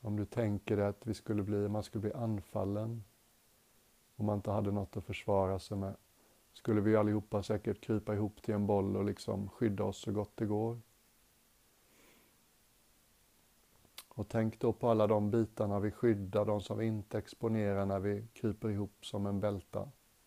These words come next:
Det är liksom de mjuka delarna av huden. Ansiktet och halsen. Framsidan av bålen.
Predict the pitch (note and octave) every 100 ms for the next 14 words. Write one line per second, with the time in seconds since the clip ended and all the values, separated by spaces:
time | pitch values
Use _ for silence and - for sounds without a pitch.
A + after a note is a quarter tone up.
0 | _ _ - - - _ _ _ _ _
1 | _ _ A#2 G#2 - G#2 G2+ G#2 G#2+ A2
2 | G2+ - G#2 A2 G#2+ G2+ G2 G2+ F#2 G#2+
3 | F#2+ G#2 G#2+ A#2+ G#2 _ _ _ _ _
4 | _ _ _ _ _ _ _ _ _ _
5 | _ - - A#2 G#2 G2+ F#2+ - G#2+ -
6 | - G2+ A2+ G2+ G2 F#2+ G2+ - G2+ G#2+
7 | A#2 A#2 _ _ _ _ _ _ _ _
8 | _ _ _ _ _ _ - G#2+ G#2 G2
9 | - G#2+ G2+ G2+ G2+ G2+ G2+ F#2+ F#2+ F#2+
10 | F#2+ G2 A#2+